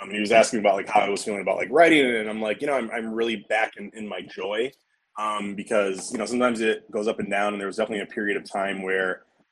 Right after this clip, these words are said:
I felt almost, like, trapped by my success and trapped by other people's expectations and trapped by, you know, the few, like, negative reviews that come out and, like, maybe obsess over them, whatever.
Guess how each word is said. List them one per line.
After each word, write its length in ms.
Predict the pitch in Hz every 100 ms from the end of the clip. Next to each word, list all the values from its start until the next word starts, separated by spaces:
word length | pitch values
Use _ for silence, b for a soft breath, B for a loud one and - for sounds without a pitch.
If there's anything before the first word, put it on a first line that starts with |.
| _
I 120 | 110 107
felt 300 | 120 110 -
almost, 440 | 110 107 104 -
like, 260 | 95 82 -
trapped 680 | - 117 110 117 - - 120
by 140 | 127
my 160 | 131 131
success 640 | 131 - 139 135 131 -
and 120 | 95
trapped 380 | - 110 113 -
by 140 | 120
other 100 | 120
people's 300 | 123 120 120
expectations 680 | 123 - 120 120 117 117 104
and 160 | 92 -
trapped 480 | - 110 117 -
by, 400 | 113 113 113 107 - _ _ _
you 120 | 120 117
know, 260 | 104 98
the 100 | 101
few, 540 | - 123 120 120 117 110
like, 180 | 101
negative 300 | 107 107 117
reviews 240 | 113 113 107
that 120 | 104
come 120 | 113
out 240 | 113 110 101
and, 100 | 98
like, 180 | 95
maybe 220 | - 110 101
obsess 320 | 95 113 120
over 160 | 110
them, 140 | 110 107
whatever. 320 | 107 107